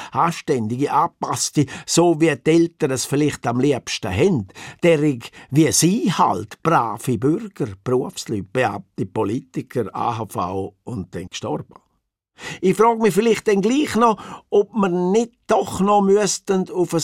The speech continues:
paar Narren zurückgreifen können. Derig, wo einfach für nichts zu brauchen sind. Derig, wo am lieb Gott der Tag stehlen. Derig, wo keine dicke Strick verreissen und einfach die Welt ihren Gang lassen gehen.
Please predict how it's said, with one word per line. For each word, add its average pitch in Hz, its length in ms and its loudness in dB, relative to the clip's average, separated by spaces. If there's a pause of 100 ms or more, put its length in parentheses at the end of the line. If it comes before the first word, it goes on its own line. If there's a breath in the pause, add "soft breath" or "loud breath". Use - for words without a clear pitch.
(160)
paar 147 300 2
Narren 165 460 2
zurückgreifen 165 840 2
können. 110 400 -2 (420 loud breath)
Derig, 185 480 2
wo 170 220 0
einfach 190 500 2
für 165 140 -4
nichts 254 400 2
zu - 80 -10
brauchen 240 380 -2
sind. 202 460 -4 (640)
Derig, 190 380 4
wo 180 160 2
am 170 180 2
lieb 180 320 2
Gott 165 300 2
der 123 180 -8
Tag 185 380 0
stehlen. 104 640 -2 (320 loud breath)
Derig, 190 320 4
wo 185 140 4
keine 165 320 2
dicke 180 500 0
Strick 233 520 0
verreissen 208 760 -2
und 143 160 -8
einfach 175 400 2
die - 140 -6
Welt 202 340 2
ihren 147 260 2
Gang 208 300 2
lassen 247 300 2
gehen. 208 400 0